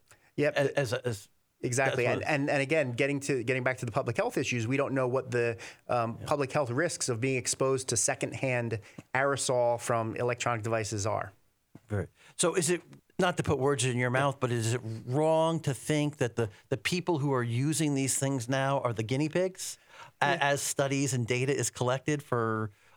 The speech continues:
Speaker 2: understanding, like, what these vaping products do?
Speaker 1: Yeah, I guess what I would say is that the, the, the problem with such a new product that's changing so rapidly is that the, um, the use of the products is far outpacing our science.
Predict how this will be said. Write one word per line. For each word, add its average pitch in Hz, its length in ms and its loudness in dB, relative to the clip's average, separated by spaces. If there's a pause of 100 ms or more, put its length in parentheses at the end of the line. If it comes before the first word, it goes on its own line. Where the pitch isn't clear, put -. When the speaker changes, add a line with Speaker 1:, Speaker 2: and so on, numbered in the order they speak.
Speaker 2:
understanding, 127 840 0
like, 120 160 -2
what 120 340 -4
these 120 320 -2 (320)
vaping 123 340 0
products 123 360 -2
do? 151 260 -2
Speaker 1:
Yeah, 143 120 2
I - 20 2
guess 147 160 0
what 170 120 2
I - 20 2
would 135 140 -2
say 165 160 2
is 135 140 0
that 127 180 0
the, 123 280 2
the, 127 280 0
the 127 120 -2
problem 185 440 -2
with 143 260 -2
such - 240 0
a 151 60 2
new 143 280 0
product 156 440 -2
that's 120 240 -2
changing 143 420 0
so 135 160 -2
rapidly 139 760 0
is 120 280 0
that 117 400 0 (240)
the, 120 580 -2
um, 120 420 -2
the 135 100 0
use 165 320 0
of 170 80 -4
the 160 60 -2
products 156 640 0
is 131 340 0
far 165 440 2
outpacing 135 800 0
our 120 160 0
science. 113 600 -2